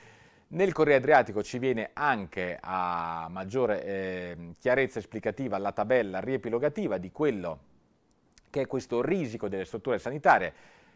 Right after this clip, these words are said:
I lavori per il nuovo ospedale di Pesaro a Muraglia, lo ricordiamo, dovranno essere appaltati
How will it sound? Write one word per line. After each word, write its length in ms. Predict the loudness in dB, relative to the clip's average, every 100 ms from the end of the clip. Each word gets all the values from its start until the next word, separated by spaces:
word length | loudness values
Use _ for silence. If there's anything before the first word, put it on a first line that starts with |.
| _ _ -4
I 100 | 8
lavori 480 | 10 12 10 6 0
per 100 | -2
il 60 |
nuovo 140 | 0 0
ospedale 260 | 2 2
di 40 | 2
Pesaro 280 | 0 2
a 20 | 2
Muraglia, 320 | 6 4 4
lo 80 | 0
ricordiamo, 480 | 0 0 2 0
dovranno 520 | 0 4 6 6 2 2
essere 320 | 2 2 0
appaltati 640 | 2 0 2 0 0 -10